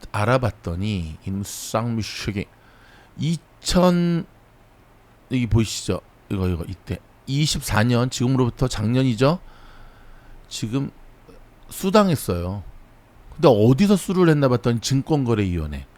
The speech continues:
그래서 왜 증권거래위원회에서 얘네를 수했냐면 양아치 같은 짓을 했더라고요. 어떤 양아치 같은 짓?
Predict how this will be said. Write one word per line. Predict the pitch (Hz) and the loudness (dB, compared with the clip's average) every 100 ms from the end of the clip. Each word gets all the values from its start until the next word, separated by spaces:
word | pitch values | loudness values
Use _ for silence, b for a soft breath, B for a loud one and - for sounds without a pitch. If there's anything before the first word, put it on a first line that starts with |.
| b b b b b | b b b b b
그래서 | - 131 | 0 10
왜 | 156 214 | 10 10
증권거래위원회에서 | - 180 185 170 156 147 117 120 117 110 | 6 2 4 6 6 6 4 2 0 0
얘네를 | 101 107 104 | 0 0 -2
수했냐면 | 147 147 113 101 113 123 87 - | 0 2 2 0 -2 -2 -4 -2
양아치 | 107 156 180 180 | 0 2 2 0
같은 | 165 135 | 0 -2
짓을 | 107 98 | -2 -2
했더라고요. | 87 - 78 76 78 73 - b b b | -2 -4 -6 -6 -8 -10 -14 b b b
어떤 | - 170 135 | 0 4 4
양아치 | 101 113 - | 4 2 0
같은 | 107 - 95 | -2 0 -2
짓? | 131 | -2